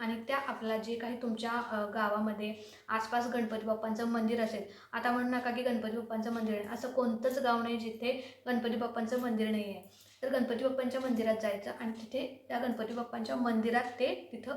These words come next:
अर्पण करायचं गणपती बाप्पांजवळ. तर आता ही झाली आपली सेवा. खरंच सांगते, ही अतिशय म्हणजे अतिशय प्रभावशाली सेवा आहे. ज्यांनी पण कराल ना, त्यांच्या ज्या काही इच्छा आहे, त्या नक्कीच ब-, गणपती बाप्पा त्यांचं विघ्न असेल, संकट असतील, इच्छा असतील, नक्कीच पूर्ण करतील,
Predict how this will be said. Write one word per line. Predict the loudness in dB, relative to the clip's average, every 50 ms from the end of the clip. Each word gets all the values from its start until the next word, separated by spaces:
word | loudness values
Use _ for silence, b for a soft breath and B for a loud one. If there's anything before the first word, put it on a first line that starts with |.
| 0
अर्पण | 0 0 2 2 0 -2
करायचं | -2 0 0 0 0 -2 -2 -2
गणपती | -2 -2 -2 -4 -6 -8 -8 -8
बाप्पांजवळ. | -6 -6 -8 -8 -10 -8 -2 0 0 0 0 -6 -10 B B B B B B B B B B B _ _ -20 -20 _ -20 -8 0
तर | 4 4
आता | 4 4 4 2 2 2 2 2 2 0
ही | 0 0 0 0
झाली | 0 0 0 -2 -2 -4
आपली | -8 -6 -6 -6
सेवा. | -4 -2 -2 -2 -2 -2 B B B B B B
खरंच | 0 6 6 6 6 6
सांगते, | 4 2 2 2 2 2
ही | 2 0 -2 -4
अतिशय | -6 -6 -6 -6 -6 -4 -2 -2 0
म्हणजे | 0 2 2 2
अतिशय | 0 0 -4 -8 -8 -8 -6 -6 -6 -2 0 0
प्रभावशाली | 0 2 0 0 2 2 2 0 -2 -2 -2
सेवा | -4 -4 -4 -2 -2 0
आहे. | 0 0 -2 -2
ज्यांनी | -2 -2 0 0 2 2 0 0
पण | -2 -2 -4 -4
कराल | -4 0 0 2 2 4 4 2
ना, | 2 0 0
त्यांच्या | -2 -4 -4 -2 -2 -2
ज्या | -2 -2 0 -2 -2
काही | -2 -2 -4 -4
इच्छा | -4 -4 -6 -10 -14 -12 -8 -6
आहे, | -4 -4 -4 -6 -8 -10 -14 B B B B B B B
त्या | -4 -2
नक्कीच | 0 0 0 -2 -2 -6 -6 -6 -4 -2
ब-, | -2
गणपती | 0 0 0 0 0 -2 -2 -2
बाप्पा | -2 -2 -2 -2 -2
त्यांचं | -2 -2 -2 -2 -2 -2 -2 -2
विघ्न | 0 0 0 2 2 2 0 0 -2 -6 -8
असेल, | -10 -8 -6 -6 -6
संकट | -4 -4 -4 -4 -2 0 2
असतील, | 2 2 2 -2 -6 -8 -8
इच्छा | -8 -10 -10 -4 -2 -2
असतील, | -2 -2 -2 -4 -4 -2
नक्कीच | -2 -4 -4 -8 -10 -10 -10
पूर्ण | -8 -6 -2 0 0
करतील, | 0 0 -4 -6 -6 -6 -8 -8